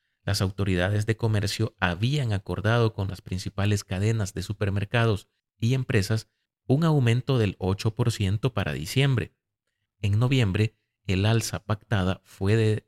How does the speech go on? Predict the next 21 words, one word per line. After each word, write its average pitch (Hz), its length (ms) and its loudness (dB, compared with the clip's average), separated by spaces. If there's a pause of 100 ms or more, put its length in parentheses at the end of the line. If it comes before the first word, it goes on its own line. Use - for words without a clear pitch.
entre 104 380 -2
cinco 117 600 -2
a 82 120 -6
doce 80 300 -8
por - 200 -8
ciento. 151 440 -4 (800)
Tras 104 240 0
el 101 120 2
resultado 104 580 0
del 85 140 -4
balotaje, 107 640 -2 (360)
los 107 160 -4
productos 113 520 0
de 104 80 2
la 95 140 0
canasta 92 440 -2
básica 107 500 0
dieron 110 340 2
un 101 180 0
fuerte 92 480 -2
salto 113 500 -2